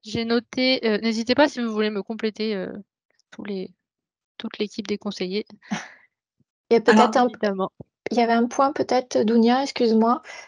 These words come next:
Speaker 1: Oui.
Speaker 2: euh, sur le coût. C'est,
Speaker 1: Oui.
Speaker 2: c'est en lien, en fait, c'est les conditions générales, euh, d'accès au, aux services et aux conseils, et, et donc, évidemment, c'est, enfin, c'est gratuit, c'est un
Speaker 1: C'est
Speaker 2: service
Speaker 1: gratuit.
Speaker 2: gratuit.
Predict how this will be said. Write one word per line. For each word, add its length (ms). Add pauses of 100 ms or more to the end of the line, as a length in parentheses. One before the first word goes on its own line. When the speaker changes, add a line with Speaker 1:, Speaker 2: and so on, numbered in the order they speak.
(140)
Speaker 1:
Oui. 240
Speaker 2:
euh, 400
sur 280
le 340
coût. 260 (1600)
C'est, 240
Speaker 1:
Oui. 80
Speaker 2:
c'est 100
en 80
lien, 220
en 60
fait, 200
c'est 100
les 100
conditions 360
générales, 540
euh, 160
d'accès 560
au, 300 (960)
aux 80
services 580
et 60
aux 100
conseils, 600
et, 420
et 120
donc, 280
évidemment, 400 (180)
c'est, 380
enfin, 160
c'est 120
gratuit, 380
c'est 140
un 60
Speaker 1:
C'est 120
Speaker 2:
service 220
Speaker 1:
gratuit. 80
Speaker 2:
gratuit. 600